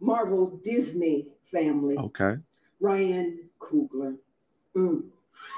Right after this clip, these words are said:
Speaker 2: Hit my man with the mm.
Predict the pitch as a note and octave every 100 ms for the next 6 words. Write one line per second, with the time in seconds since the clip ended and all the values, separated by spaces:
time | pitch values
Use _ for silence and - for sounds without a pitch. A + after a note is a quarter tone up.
0 | - - - - - - - - - -
1 | - - - G2 G2 G2+ F2 F2 E2 -
2 | C#3 A2